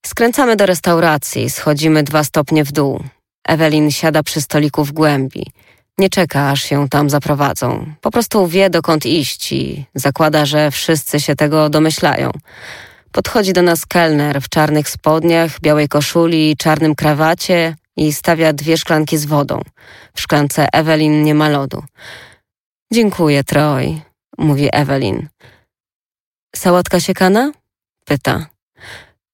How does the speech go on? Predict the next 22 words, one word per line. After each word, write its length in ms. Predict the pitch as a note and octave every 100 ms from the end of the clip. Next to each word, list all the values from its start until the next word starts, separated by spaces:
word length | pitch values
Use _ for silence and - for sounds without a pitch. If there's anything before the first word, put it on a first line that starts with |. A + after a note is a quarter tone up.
| _ _ -
"Dla 240 | G3 F#3+
mnie 140 | F#3+
oczywiście 500 | F3 F3+ E3 D3 E3+
tak, 420 | D3+ D3 C#3+ - F3+
ale 260 | E3+ E3+
nie 140 | F3 F3
wiem, 240 | F3 E3
co 180 | - E3+
dla 160 | E3
mojej 280 | E3 E3 D#3+
przyjaciółki", 920 | - - D#3 - D3 B2+ - - D#3 D3+ _ _ _ _
odpowiada 540 | C3+ - D3+ C#3+ B2+ -
Evelyn. 520 | C#3+ C3 A#2 A2 D3+ - _ - - _ _ _
Biorę 220 | D3+ D#3 D3
ze 140 | D3
stołu 280 | - D#3+ D3+
serwetkę 760 | - D#3 D3 D#3+ - F3 D#3+
i 180 | D#3 D#3
kładę 400 | - - D#3 D3+
ją 160 | D#3 D3+
na 140 | D3+
kolanach. 640 | - D#3 D3 C#3 C#3 C#3